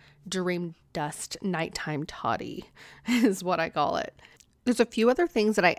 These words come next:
absolutely love when it comes to sleeping. <laughs> You guys, I told you, I totally nerd out on this. I think it's so, so, so fun. But one thing is,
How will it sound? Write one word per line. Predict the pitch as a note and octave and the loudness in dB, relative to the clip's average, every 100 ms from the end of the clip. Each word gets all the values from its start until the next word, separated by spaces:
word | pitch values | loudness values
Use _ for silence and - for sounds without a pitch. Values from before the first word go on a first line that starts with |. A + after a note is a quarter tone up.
| - | 0
absolutely | E3+ F#3+ - G#3 G3 F#3 F3 F#3+ | 2 2 0 0 2 0 0 0
love | F#3+ F3+ F3 F#3+ D4 E4+ - - - | -2 2 4 6 6 4 0 -20 0
when | G3+ A3 | 4 4
it | G#3+ | 8
comes | A3+ G#3+ A3 | 6 6 2
to | G3+ | 0
sleeping. | - D#4 D#4+ G#3+ C#3+ C4+ B3 | 4 6 8 6 8 6 6
<laughs> | - | 0
You | C#4+ A3+ | 0 4
guys, | G#3+ | 6
I | G3 | 4
told | G3 G#3+ G3+ | 2 2 2
you, | D#3+ | 0
I | D#3 | 0
totally | F#3 G#3 G#3 G3+ | 0 2 4 4
nerd | F3+ E3+ | 4 0
out | - | 2
on | E3+ G3 | 2 2
this. | A#3 | 2
I | G3 | 2
think | F#3 E3+ | 0 0
it's | - - | -4 -4
so, | - - | -2 -2
so, | - A2+ | -4 -8
so | G#2+ A#2 B2 | -10 -12 -4
fun. | G#3+ D#3 A#2 C3 - - - _ | -2 -2 -6 -14 -20 -20 -20 _
But | B3+ A#3 - _ - | 6 6 4 _ -12
one | - F4 - | 4 6 8
thing | G#4 | 6
is, | A#3+ A3 | 6 4